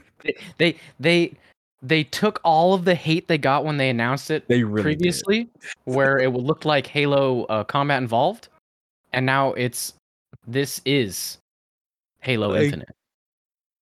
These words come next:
Speaker 2: like, they, they, they went into the lab and got the, the shiniest of shines. It was
Speaker 1: Yeah,
Speaker 2: like, "We
Speaker 1: they
Speaker 2: need
Speaker 1: did.
Speaker 2: shinier than that," <laughs> 'cause these,
Speaker 1: Mm-hmm.
Speaker 2: <laughs> these, these, these gamers are real mad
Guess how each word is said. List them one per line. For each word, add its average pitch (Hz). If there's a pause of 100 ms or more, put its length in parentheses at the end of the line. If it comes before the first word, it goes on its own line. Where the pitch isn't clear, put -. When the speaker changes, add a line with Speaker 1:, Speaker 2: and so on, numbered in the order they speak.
(160)
Speaker 2:
like, 143
they, 160
they, 165
they 143
went 135
into 123
the 107
lab 98
and 104
got 107
the, 101 (300)
the 110
shiniest 160
of 107
shines. 92
It 123
was 117
Speaker 1:
Yeah, 139
Speaker 2:
like, 110
"We 113
Speaker 1:
they 117
Speaker 2:
need 120 (100)
Speaker 1:
did. - (220)
Speaker 2:
shinier 147
than 117
that," 90 (120)
<laughs> -
'cause 143
these, 139
Speaker 1:
Mm-hmm. 160
Speaker 2:
<laughs> -
these, -
these, 143
these 139
gamers 156 (200)
are 147
real 135
mad 101